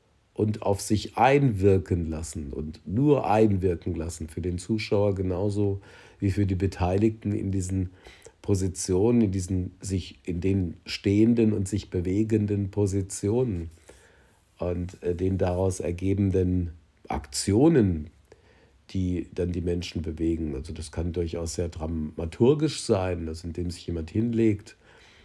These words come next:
indem er vielleicht auch sogar schreit oder weint. Das Emotionale ist sehr, sehr stark.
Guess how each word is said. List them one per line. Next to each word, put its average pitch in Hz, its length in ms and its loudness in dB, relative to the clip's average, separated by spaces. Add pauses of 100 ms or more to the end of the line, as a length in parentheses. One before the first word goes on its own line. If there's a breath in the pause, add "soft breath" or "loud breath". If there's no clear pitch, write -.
(380 soft breath)
indem 87 240 -4
er 85 60 -4
vielleicht 90 280 -2
auch 80 140 -6
sogar 85 320 -4
schreit - 760 -2
oder 87 240 -6
weint. 110 400 0
Das 95 200 -4
Emotionale 92 640 -2
ist 110 120 -4
sehr, 98 180 4
sehr 90 240 -2
stark. 95 640 -6